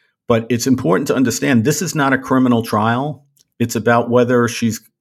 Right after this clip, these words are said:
you know, ethically capable of, of, uh, running this litigation. And the standard in the law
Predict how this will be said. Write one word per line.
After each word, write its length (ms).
you 120
know, 220
ethically 880
capable 1000
of, 320
of, 300
uh, 280
running 320
this 200
litigation. 760
And 160
the 40
standard 540
in 120
the 80
law 560